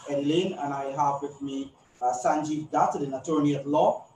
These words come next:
and of course, Sanjeev is a candidate of the People's Progressive Party Civic. And I also have Joe Hamilton,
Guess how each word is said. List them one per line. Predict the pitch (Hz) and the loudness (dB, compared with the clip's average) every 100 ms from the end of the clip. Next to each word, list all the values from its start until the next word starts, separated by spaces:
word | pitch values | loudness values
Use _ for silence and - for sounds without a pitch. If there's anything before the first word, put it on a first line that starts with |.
| - | -12
and | 131 | -12
of | - | -6
course, | 147 139 139 - | -2 -2 -4 -8
Sanjeev | - 160 135 139 127 | -4 -4 -4 -10 -10
is | 120 | -14
a | |
candidate | - - 135 135 131 139 | -6 -2 -2 -2 -6 -8
of | - | -14
the | |
People's | 123 131 127 - | -16 -12 -12 -12
Progressive | 120 131 - - - - | -10 -8 -8 -12 -20 -10
Party | - 120 - | -6 -6 -6
Civic. | - 123 120 - _ _ _ - | -16 -14 -14 -16 _ _ _ -6
And | 143 139 | -2 0
I | 117 | 0
also | 131 143 143 151 | 0 0 -2 -2
have | 156 143 143 - | 2 4 4 -2
Joe | 151 143 | -4 -2
Hamilton, | 180 190 226 - 123 113 | 4 4 4 2 -4 -6